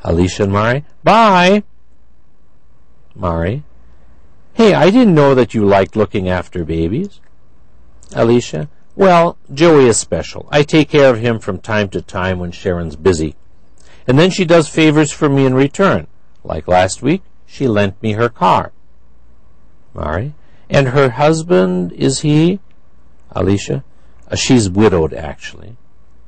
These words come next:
Mari. "Really?" Alicia. "Yes, but I think she's happy being a mother."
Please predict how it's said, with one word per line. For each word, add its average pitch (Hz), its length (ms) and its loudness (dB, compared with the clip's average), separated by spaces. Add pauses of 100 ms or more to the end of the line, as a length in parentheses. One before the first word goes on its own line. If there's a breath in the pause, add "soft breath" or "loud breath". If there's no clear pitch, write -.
(140)
Mari. - 400 -16 (260)
"Really?" 101 600 2 (960)
Alicia. - 460 -10
"Yes, 107 320 2
but - 160 -4
I 135 100 4
think 175 220 -2
she's 117 220 -6
happy 107 420 -2
being 87 300 -4
a 85 80 -2
mother." 80 380 -2